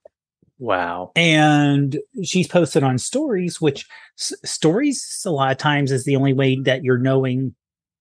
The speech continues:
Speaker 2: that someone posts,
Speaker 1: Mm-hmm.
Speaker 2: because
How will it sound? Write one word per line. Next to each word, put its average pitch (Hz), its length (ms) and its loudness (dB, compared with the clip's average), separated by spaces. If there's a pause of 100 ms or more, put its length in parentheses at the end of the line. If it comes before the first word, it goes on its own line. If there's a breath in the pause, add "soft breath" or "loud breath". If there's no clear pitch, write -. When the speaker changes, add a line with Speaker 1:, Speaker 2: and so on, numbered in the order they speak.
(460)
Speaker 2:
that - 180 2
someone 127 380 0
posts, 196 680 -2 (100)
Speaker 1:
Mm-hmm. - 60 -14 (280)
Speaker 2:
because 123 880 0